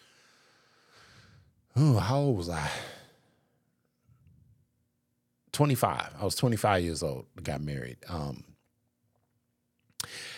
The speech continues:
and that marriage dissolved quickly. Uh, my wife lost her mother, and from that point on, we really, I mean, we, we,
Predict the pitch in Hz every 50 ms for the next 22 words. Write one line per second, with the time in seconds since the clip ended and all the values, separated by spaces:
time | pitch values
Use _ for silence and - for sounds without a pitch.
0 | - - - 120 120 147 170 175 180 175 170 160 135 110 120 113 101 123 110 107
1 | 101 - - 120 95 - - 67 57 50 - - _ _ _ _ _ _ _ -
2 | - 82 92 85 82 82 82 82 90 90 87 90 92 98 101 101 92 - - -
3 | 95 92 95 95 - - 101 90 87 92 98 98 98 82 101 95 95 95 98 98
4 | - _ - - 95 92 87 85 82 82 82 80 82 87 87 - - - _ _
5 | _ _ _ _ _ - _ _ _ _ _ _ _ _ _ _ _ _ _ _
6 | _ _ _ _ _ _ - 113 104 - 120 113 101 98 98 92 90 87 - 107
7 | 98 90 90 92 90 90 87 87 87 87 85 85 85 82 80 76 - _ _ _
8 | - 87 90 95 95 90 76 76 82 82 80 80 82 87 87 90 92 92 90 87
9 | 85 90 87 85 98 101 104 104 101 101 98 - - 120 131 156 147 98 107 113
10 | 117 123 120 117 107